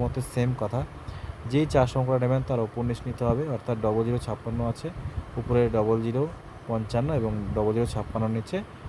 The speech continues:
ডবল জিরো সাতান্ন। আর যেই চার সংখ্যার সাইডে বিন্দু থাকবে, সেই চার সংখ্যাটা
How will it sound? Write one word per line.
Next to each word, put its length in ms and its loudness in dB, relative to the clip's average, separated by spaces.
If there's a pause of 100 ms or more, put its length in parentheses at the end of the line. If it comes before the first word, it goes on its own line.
(140)
ডবল 200 4
জিরো 200 4
সাতান্ন। 340 2 (480)
আর 80 2 (100)
যেই 200 4
চার 180 6
সংখ্যার 260 0
সাইডে 180 0 (100)
বিন্দু 280 2
থাকবে, 240 0 (500)
সেই 260 4
চার 220 8
সংখ্যাটা 340 -2